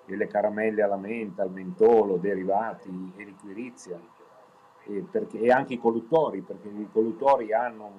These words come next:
sono edulcorati soprattutto alla menta o hanno comunque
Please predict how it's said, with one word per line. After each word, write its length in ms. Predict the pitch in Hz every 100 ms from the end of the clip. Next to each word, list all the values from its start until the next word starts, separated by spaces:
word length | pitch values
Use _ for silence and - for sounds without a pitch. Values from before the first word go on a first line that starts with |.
| 98 92 - -
sono 280 | - 120 113
edulcorati 1120 | 110 110 110 110 123 113 101 104 101 98 98
soprattutto 500 | 90 92 92 120 117
alla 140 | 101 101
menta 480 | 107 117 101 95
o 220 | 98 92 110
hanno 300 | 110 110 95
comunque 760 | 101 113 123 110 104 101 95